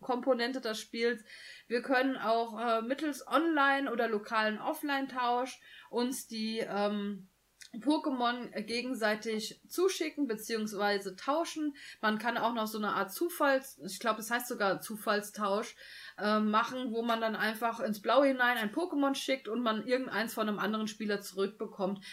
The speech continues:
Das finde ich nicht so gut, aber okay, jedem seine Sache. Ähm, das Tauschen funktionier-, funktionierte am Anfang weniger gut, weil wir nämlich, ähm, einen vierstelligen Code mit unserem Pau-, Tauschpartner zusammen eingeben müssen. Aber wenn wir wissen, dass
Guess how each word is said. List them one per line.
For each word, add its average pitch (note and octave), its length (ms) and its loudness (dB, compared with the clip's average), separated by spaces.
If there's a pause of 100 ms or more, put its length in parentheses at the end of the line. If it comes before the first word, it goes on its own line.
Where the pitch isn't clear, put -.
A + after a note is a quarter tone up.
Das G#3 140 -4
finde C4 200 -2
ich A3 120 -6
nicht C4+ 240 2
so C#4+ 160 4
gut, C4+ 380 4
aber A3+ 400 6
okay, A3 380 0
jedem A3 280 -2
seine F#3 320 0
Sache. C4+ 480 2 (560)
Ähm, B3 240 6
das B3+ 160 2
Tauschen F4 540 2
funktionier-, B3+ 840 2
funktionierte C4+ 880 4
am A3+ 140 -2
Anfang C#4 580 -2
weniger D#4 520 -2
gut, C#4+ 360 0
weil A#3 340 2
wir B3+ 160 2
nämlich, A#3 800 -2
ähm, A3 640 0
einen G#3+ 160 -2
vierstelligen C4+ 640 2
Code D4 280 2
mit C#4 120 -2
unserem A#3 340 -6
Pau-, C4+ 420 2
Tauschpartner A3 800 0
zusammen A3+ 380 0
eingeben A#3+ 540 0
müssen. B3+ 360 -4
Aber G#3+ 280 0
wenn B3 160 0
wir B3 100 -2
wissen, C#4+ 260 -2
dass - 220 -2